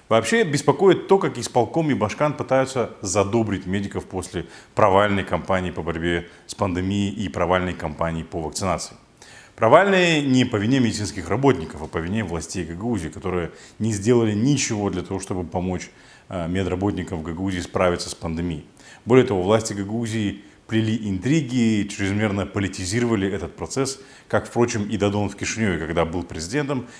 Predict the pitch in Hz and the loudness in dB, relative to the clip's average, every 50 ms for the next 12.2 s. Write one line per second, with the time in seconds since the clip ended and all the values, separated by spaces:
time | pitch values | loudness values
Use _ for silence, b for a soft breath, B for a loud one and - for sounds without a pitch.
0 | B B 143 120 110 117 117 117 110 98 - 101 95 92 98 92 - 104 87 82 | B B -2 0 0 0 2 0 -2 -2 -4 -4 -2 -2 -2 -2 -2 -4 -4 -4
1 | 82 - - 92 85 82 - - 92 82 87 87 78 80 76 - - _ _ _ | -6 -2 0 2 2 2 0 -2 -6 -6 -6 -6 -6 -8 -10 -12 -18 _ _ _
2 | B B B B B B - 110 - 196 202 220 220 220 185 165 147 139 127 139 | B B B B B B -2 2 4 4 4 6 6 4 6 4 4 2 2 4
3 | 143 139 131 113 104 - 101 92 90 98 117 131 143 170 160 - - 104 101 101 | 6 6 6 6 4 2 0 -4 -4 -4 -4 -4 -2 -4 -4 -4 -4 -4 0 0
4 | 120 120 117 107 92 - 104 104 98 - - 92 82 - 95 87 92 92 87 - | 2 2 2 0 -2 -2 -4 -4 -4 -4 -4 -4 -4 -2 -4 -2 -2 -4 -4 -4
5 | 95 90 85 - - 120 123 120 101 - - 85 65 - B B B B B B | -4 -4 -4 -2 0 2 2 2 2 2 -2 -8 -12 -14 B B B B B B
6 | - - - - 156 170 156 139 147 123 110 101 - 98 95 90 92 98 120 139 | -10 -10 0 4 4 4 6 4 2 2 2 0 0 0 0 0 0 0 2 4
7 | 143 139 135 131 120 110 101 92 82 B B B B - 104 98 104 110 123 127 | 4 4 4 4 4 2 2 -2 -4 B B B B -6 -2 0 2 4 2 2
8 | 123 120 123 113 - - - 98 98 107 110 107 107 - 101 95 - - 110 - | 2 -2 -4 -4 -4 -4 -4 -2 -2 -2 -2 -2 -2 -2 -2 -2 -4 -4 -6 -6
9 | - - - - - 85 73 - 127 131 127 110 - - - 120 110 107 107 110 | -6 -8 -10 -8 -8 -8 -6 -4 -2 -2 -2 -2 -4 -2 -2 -2 -2 -2 -4 -6
10 | B B B B 107 127 120 120 - - 104 - - - 110 98 90 85 - - | B B B B 2 4 4 4 2 0 -4 -6 -6 -8 -6 -6 -6 -6 -4 -4
11 | 92 90 - - 87 76 87 82 82 80 80 78 - - 113 120 147 156 160 147 | -6 -6 -6 -10 -10 -6 -4 -4 -4 -4 -4 -8 -8 -6 -4 -4 -2 -2 -2 -2
12 | - 131 B | -2 -4 B